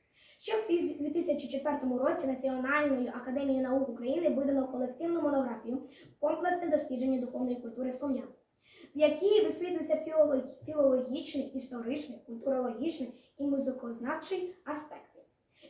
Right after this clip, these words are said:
Віднести лише до проблема-, проблемата-, проблематики наукової сфери виключно двадцять першого століття. Фактом підтвердження вищевказаної тези є те, що перше ґрунтоване вивчення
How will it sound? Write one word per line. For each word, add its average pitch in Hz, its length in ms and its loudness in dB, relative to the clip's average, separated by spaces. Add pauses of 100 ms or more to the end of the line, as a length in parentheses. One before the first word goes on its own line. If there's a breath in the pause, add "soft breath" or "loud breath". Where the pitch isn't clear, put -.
Віднести 349 340 2
лише 330 260 4
до 294 100 6
проблема-, 262 520 2 (400)
проблемата-, 269 760 0 (280)
проблематики 269 1200 0 (340 loud breath)
наукової 269 420 6
сфери 370 420 4
виключно 294 360 2
двадцять 269 280 0
першого 269 300 -4
століття. 277 440 -2 (640 loud breath)
Фактом 381 280 4
підтвердження 302 460 2
вищевказаної 277 640 2
тези 311 260 4
є 254 200 2
те, 302 100 2
що 269 200 -4
перше 277 240 -2
ґрунтоване 269 520 2
вивчення 302 400 -4